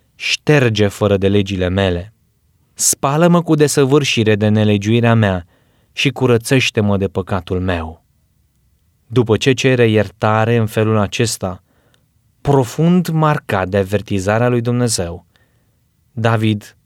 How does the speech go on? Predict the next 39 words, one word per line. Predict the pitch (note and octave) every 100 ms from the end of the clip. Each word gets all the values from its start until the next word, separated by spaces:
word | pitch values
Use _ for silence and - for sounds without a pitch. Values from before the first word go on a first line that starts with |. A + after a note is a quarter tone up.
| _ _
nu | - D3
se | -
roagă | A2+ A2 G2+ G#2
numai | A2 A2+ G2 F#2+
pentru | F#2+ F#2 F#2+
iertare, | F#2 F2+ G2+ F2+ E2+ - _ _ _ _ _ _ -
dar | A#2 A2
și | -
pentru | C#3 C3+ A#2+ A2+
a |
deveni | G#2 F#2+ F#2 G2
un | G2+ F#2+
om | F#2 F2+
nou. | F2 F#2 E2+ E2 _ _ _ _ _ _ _
Cât | -
de | A#3
puțini | - C#3 A#2 - E3 F3+ E3+ - -
oameni | - A#2+ C#3 D3+ D#3 D3+
se | -
roagă | A2+ A#2+ D3 C#3 B2
astăzi | A2+ B2+ - - C#3 B2+ -
în | A2
felul | - A#2+ A2+ G#2+
acesta, | G2+ - A#2+ - G#2 F2+ _ _ _ _ _ _ _ -
nu | F#3
numai | A3+ A3 G3+
să | -
primească | D#3 D#3 C#3+ C#3 F3 - D#3+
iertare, | A#2 F#2+ F#2 - - _ _ _ _ _ _
dar | B2 A#2+
să | - A#2+
primească | A#2+ A#2+ C3+ - B2
și | -
putere | A#2+ A2 G2+ C#3 D#3+ D3
pentru | B2 A2+ A2
a | G2+
nu | F#2+ G#2+
mai | C3+ B2
greși. | G2 F2+ - G2 E2